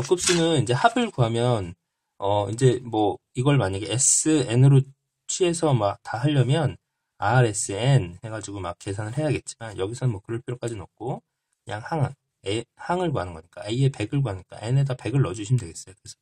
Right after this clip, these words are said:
백 곱하기 마이너스 일에 백 마이너스 일. 이렇게. 백 마이너스 일은 어차피 홀수니까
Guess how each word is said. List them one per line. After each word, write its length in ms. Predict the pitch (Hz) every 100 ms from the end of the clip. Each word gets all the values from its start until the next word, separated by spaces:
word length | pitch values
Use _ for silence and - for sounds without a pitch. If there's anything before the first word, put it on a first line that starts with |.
| -
백 200 | 110 139 _ _ _ _ _
곱하기 580 | - - 92 - 170 240 _ _ _ _
마이너스 480 | - 87 95 101 -
일에 280 | 85 120 202 - _ _ _ _ _ _ _
백 160 | 117 135 _ _
마이너스 640 | 92 92 95 101 - - -
일. 200 | 143 143 - _ -
이렇게. 160 | - _ _ _ _ _ _ _
백 100 | 143
마이너스 400 | 170 170 170 175
일은 240 | 165 165
어차피 300 | 117 101 -
홀수니까 680 | 135 196 - 160 - - 131